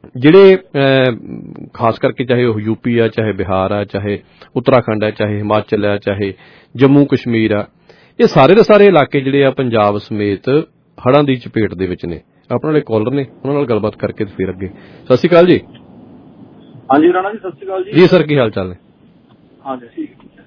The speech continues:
Speaker 2: ਹਨਾ, ਜਿਹੜੀ ਗੱਲ ਕਰਦੇ ਆ ਨਾ ਵੀ ਇਹ ਗੰਦਾ ਪਾਣੀ ਜਿਹੜਾ ਮੀਂਹ ਦਾ ਪਾਣੀ ਆ, ਨਹਿਰਾਂ 'ਚ ਨਹੀਂ ਛੱਡਦੇ ਹੈਗੇ,
Speaker 1: ਹੂੰ।
Speaker 2: ਇਹ ਗਲਤ ਆ, ਇਹ ਕੋਈ ਕਨਸੈਪਟ ਨਹੀਂ ਹੈਗਾ।
Speaker 1: ਉਹ ਕਿੱਦਾਂ ਜੀ?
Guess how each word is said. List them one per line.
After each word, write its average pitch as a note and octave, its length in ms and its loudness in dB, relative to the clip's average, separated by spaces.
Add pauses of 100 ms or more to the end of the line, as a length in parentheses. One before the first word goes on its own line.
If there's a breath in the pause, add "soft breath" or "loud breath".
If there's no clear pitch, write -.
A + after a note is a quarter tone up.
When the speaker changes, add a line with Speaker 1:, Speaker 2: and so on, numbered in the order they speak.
(340)
Speaker 2:
ਹਨਾ, B3 100 -6
ਜਿਹੜੀ C#4 240 -8
ਗੱਲ F3+ 220 0
ਕਰਦੇ F3+ 320 -4
ਆ A3+ 40 0
ਨਾ D#4+ 140 -6
ਵੀ D4+ 180 -4
ਇਹ A3+ 460 0
ਗੰਦਾ D#3+ 200 -2
ਪਾਣੀ F3 320 -4
ਜਿਹੜਾ F#3 220 0
ਮੀਂਹ F3 220 -4
ਦਾ G#3+ 100 -2
ਪਾਣੀ E3+ 420 -2
ਆ, E3+ 120 2
ਨਹਿਰਾਂ E3 300 0
'ਚ F#3 40 -4
ਨਹੀਂ E3 180 -4
ਛੱਡਦੇ D3 360 -6
ਹੈਗੇ, E3 280 -6 (120)
Speaker 1:
ਹੂੰ। D3 240 2
Speaker 2:
ਇਹ A#3 200 0
ਗਲਤ F4+ 300 -4
ਆ, D#3 100 0
ਇਹ G#3 180 -4
ਕੋਈ - 200 -16
ਕਨਸੈਪਟ F#3 460 -6
ਨਹੀਂ F#3 100 -8
ਹੈਗਾ। B2+ 260 -12 (1120)
Speaker 1:
ਉਹ F#3+ 120 4
ਕਿੱਦਾਂ D#3 220 2
ਜੀ? C#3+ 100 -2